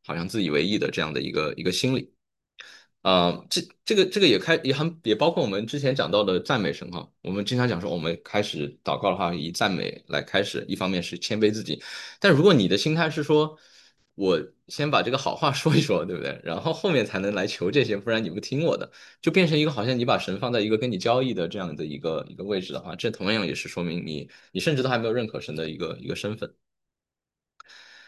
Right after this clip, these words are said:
啊，我们刚刚读了主导文哈，就是在上一页。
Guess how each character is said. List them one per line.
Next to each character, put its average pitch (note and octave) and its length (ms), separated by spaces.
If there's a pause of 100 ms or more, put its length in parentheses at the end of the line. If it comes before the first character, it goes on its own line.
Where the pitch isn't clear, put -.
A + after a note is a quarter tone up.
(180)
啊， F#2+ 380
我 - 60
们 G#2 100
刚 D#3 140
刚 F3 100
读 B2 140
了 C#3+ 140
主 C3 160
导 A#2 140
文 C#2+ 200
哈， F2 120
就 - 120
是 F2+ 60
在 F#2+ 120
上 G2 240
一 D#2 80
页。 - 220